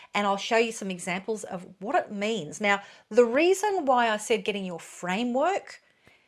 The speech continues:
is really important with this is that's actually one of the steps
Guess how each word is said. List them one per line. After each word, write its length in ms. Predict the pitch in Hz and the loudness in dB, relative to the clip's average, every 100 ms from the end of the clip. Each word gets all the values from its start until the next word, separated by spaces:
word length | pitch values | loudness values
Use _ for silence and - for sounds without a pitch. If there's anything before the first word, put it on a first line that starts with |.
| - - | -20 -10
is 160 | 208 190 | -8 -6
really 340 | 190 247 247 | 0 2 2
important 460 | 226 - 220 208 208 | 0 2 0 0 -6
with 120 | 196 | -2
this 280 | 247 285 - | -4 -4 -6
is 300 | 233 202 - - _ _ - | -4 -4 -6 -20 _ _ -10
that's 240 | 233 - - - | -10 -10 -10 -10
actually 440 | 226 - 262 226 | -10 -8 -6 -4
one 300 | 175 180 208 | -4 -2 -2
of 80 | 202 | -4
the 80 | 196 | -8
steps 600 | - 214 320 - - | -2 -2 -2 -4 -10